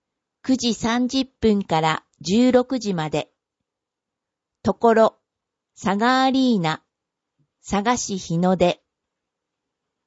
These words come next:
入場は無料です。なお、体験料は一部有料となります。毎年、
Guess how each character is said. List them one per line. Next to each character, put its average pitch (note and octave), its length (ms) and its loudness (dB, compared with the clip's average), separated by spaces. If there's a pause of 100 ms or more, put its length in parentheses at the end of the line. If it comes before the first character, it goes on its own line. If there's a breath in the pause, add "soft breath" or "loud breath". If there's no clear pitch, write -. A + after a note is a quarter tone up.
(320)
入 C4 320 4
場 C4+ 320 4
は F#3+ 160 0
無 E3 160 -4
料 G3 300 2
で F#3 160 -4
す。 - 260 -20 (840)
な G#3+ 260 0
お、 - 160 -4 (420)
体 B3+ 260 0
験 C4+ 340 -2
料 G3+ 280 2
は E3 240 0 (120)
一 B3 260 -6
部 G3+ 140 2
有 F#3 300 2
料 A3+ 240 2
と G#3+ 160 -4
な G3+ 140 0
り F#3+ 160 -4
ま F#3 160 -4
す。 - 240 -20 (2250)
毎 A#3 300 2
年、 A#3+ 500 -2